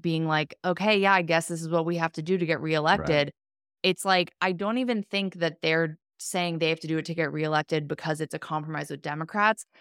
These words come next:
Speaker 1: Now they're saying they have to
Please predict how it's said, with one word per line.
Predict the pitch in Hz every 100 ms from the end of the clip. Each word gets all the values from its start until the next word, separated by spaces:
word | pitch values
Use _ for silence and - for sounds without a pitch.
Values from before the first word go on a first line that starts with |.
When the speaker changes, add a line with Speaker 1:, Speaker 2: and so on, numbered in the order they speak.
| _
Speaker 1:
Now | 156 170 208 226 196
they're | 170 175
saying | 170 165 156 147 143 - _ _
they | 151 165 185 220 233 _ _ _ _
have | 175 175 175
to | 175